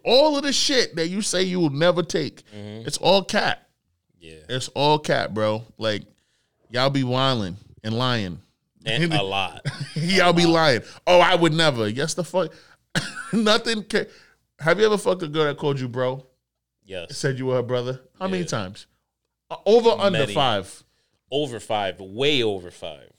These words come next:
Speaker 1: Bro, I'm over, like, twenty.
Speaker 2: Yeah.
Speaker 1: I was every one of these bitches' brother until I was. <laughs> Like, what are you talking about? Y'all be lying. It just
Speaker 2: Yeah.
Speaker 1: sounds good.
Speaker 2: Yeah. That's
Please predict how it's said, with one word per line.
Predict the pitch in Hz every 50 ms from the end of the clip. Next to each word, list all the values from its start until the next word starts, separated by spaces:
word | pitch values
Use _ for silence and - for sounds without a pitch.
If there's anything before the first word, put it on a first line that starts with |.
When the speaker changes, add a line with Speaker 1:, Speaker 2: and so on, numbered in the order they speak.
| _ _ _ -
Speaker 1:
Bro, | 123 123 113 98 92 - _ _ -
I'm | - 151
over, | 160 147 143
like, | 135 117 95 - -
twenty. | - - 120 110 87 60 - - _ _ _ _
Speaker 2:
Yeah. | 104 98 95 90 80 73 _ _ _ _ _ -
Speaker 1:
I | 156 185
was | 196 190 175 156 147 - _ _ - 170
every | 185 196 185 196
one | 190 190 190 190
of | 180 170
these | 160 156 147
bitches' | 139 147 135 110 127 120 110
brother | 107 123 117 107 95 98
until | 101 104 - 139 131 127
I | 123
was. | 120 113 104 107 135 - -
<laughs> | - - - - - - - - -
Like, | 233 233 220 208 202
what | 226 240
are | 254
you | 247 254 254
talking | 220 233 196 202 214 202 202
about? | 180 165 147 143 123 107 - - _ _ _ _ _
Y'all | - 113 123 127 160 175 190 202 202 196
be | 208 208 208
lying. | 202 202 190 190 196 214 196 160 113 92 87 90 _ _ _ _
It | - 151 156
just | 156 208 202 - - 190
Speaker 2:
Yeah. | 180
Speaker 1:
sounds | 190 214 226 226 190 147
good. | 113 101 101 87 - - _ _ _ 104
Speaker 2:
Yeah. | 104 113 110 110 107 104
That's | 101